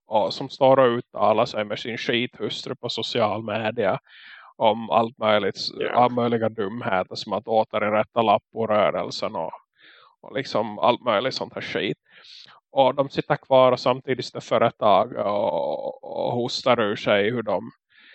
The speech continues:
Speaker 1: tycker att jämlikhet är så viktigt och hit och dit. De är som, "Håll käften på er ni. Satan talar ni för skit. Ni står med en jävla nazist i ledningen. Go fuck yourself."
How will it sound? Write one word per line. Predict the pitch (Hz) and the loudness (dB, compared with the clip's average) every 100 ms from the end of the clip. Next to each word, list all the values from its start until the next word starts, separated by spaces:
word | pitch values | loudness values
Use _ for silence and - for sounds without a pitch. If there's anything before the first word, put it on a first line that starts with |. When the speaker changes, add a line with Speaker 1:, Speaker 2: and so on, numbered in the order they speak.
| _ _ - | _ _ -10
Speaker 1:
tycker | 117 - 120 107 | -10 -2 4 6
att | 90 120 123 | 6 2 2
jämlikhet | 117 117 101 107 - 113 - | 2 2 0 0 2 2 2
är | 120 | -6
så | 117 | -6
viktigt | 107 110 - 113 110 | -2 -4 -4 -12 -8
och | 110 | -2
hit | 101 101 110 | -2 -2 -4
och | 98 | -6
dit. | 67 85 - | -6 -8 -8
De | 107 | -8
är | 104 | -6
som, | - 107 | -6 -6
"Håll | 101 160 196 | -4 -2 -4
käften | - 135 - - 262 190 | -2 -2 -4 -6 -4 -4
på | - 67 | -4 -4
er | 69 76 | -2 -6
ni. | 78 - _ _ _ | -8 -14 _ _ _
Satan | - 143 151 - 190 | -4 0 2 2 2
talar | 202 185 139 | 6 6 4
ni | 113 151 | 0 -4
för | 190 | -6
skit. | - 113 90 - | -2 -2 -2 -6
Ni | 127 | -8
står | - 135 | -6 0
med | 135 | 4
en | |
jävla | 139 139 | 4 4
nazist | 131 131 - 175 - - | 0 -2 0 0 -2 -4
i | 113 | 0
ledningen. | 95 95 104 117 | 2 0 -4 -2
Go | 151 | -2
fuck | - - - - | -2 -8 -8 -10
yourself." | - - - - - | -10 -6 -6 -6 -10